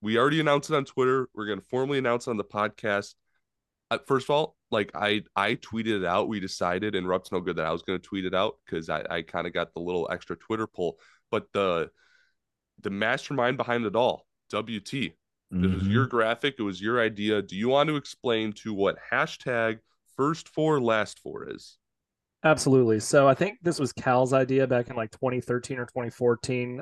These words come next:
Speaker 3: uh, whenever we were fighting for some seating in the N C double A tournament. Uh, and he told the crowd for the last, I think actually it was the last eight minutes, but still, like he said, "For the last eight minutes or however much time, I want the entire crowd to stand and cheer."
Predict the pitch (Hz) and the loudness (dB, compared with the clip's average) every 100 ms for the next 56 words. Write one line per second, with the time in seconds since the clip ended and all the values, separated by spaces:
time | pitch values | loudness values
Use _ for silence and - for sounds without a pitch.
0 | - 123 120 120 123 117 113 - 120 117 | 0 2 2 2 4 4 2 2 2 0
1 | 117 - 117 110 113 104 127 120 117 113 | -2 2 2 2 -4 -4 0 2 2 0
2 | 117 110 110 110 120 113 104 - 110 113 | -4 -4 -4 0 2 4 4 0 -8 -8
3 | 113 _ - - - - - - 120 113 | -10 _ -20 -20 -20 -20 -8 2 6 6
4 | 113 127 151 165 165 160 151 143 139 _ | 4 4 4 6 6 6 8 6 4 _
5 | - 127 92 78 - _ _ - 131 117 | 2 4 4 -2 -8 _ _ -6 -2 0
6 | 113 113 123 139 151 180 180 139 123 113 | 4 6 6 4 0 2 2 4 4 4
7 | 110 - 117 110 104 - 107 - 85 80 | 2 0 2 2 0 -8 -10 -10 -12 -12
8 | - - 113 - 117 - 123 110 127 143 | -8 -2 0 2 0 2 2 4 2 4
9 | 120 107 113 104 110 143 - - 135 143 | 4 4 0 4 4 4 0 -2 -2 0
10 | 131 127 123 117 117 120 135 131 - 120 | -2 -2 -2 0 0 0 -2 -4 -2 -2
11 | 107 107 - _ - - 113 123 120 104 | -2 -4 -10 _ -14 0 4 4 4 -2
12 | 98 - - 131 139 143 - - 120 113 | -2 -4 2 6 6 4 0 2 4 4
13 | 113 110 - - 120 120 120 113 101 - | 2 -2 -6 -2 0 0 0 -2 -4 -2
14 | 101 - | 0 -2